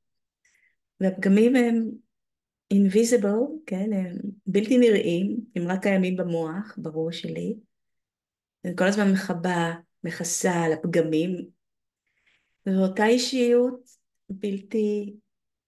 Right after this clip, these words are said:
נראית, כן, אותו ממד מנטלי, פסיכולוגי, רגשי, שהוא בלתי נראה, אין לו באמת צורה, אבל יש לו ביטוי, והביטוי שלו מגיע משליטה,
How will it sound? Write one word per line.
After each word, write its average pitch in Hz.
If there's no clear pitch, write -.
נראית, 196
כן, 185
אותו 190
ממד 190
מנטלי, 180
פסיכולוגי, 175
רגשי, 180
שהוא 175
בלתי 202
נראה, 202
אין 226
לו 285
באמת 190
צורה, 180
אבל 180
יש 208
לו 226
ביטוי, 233
והביטוי 196
שלו 254
מגיע 202
משליטה, 190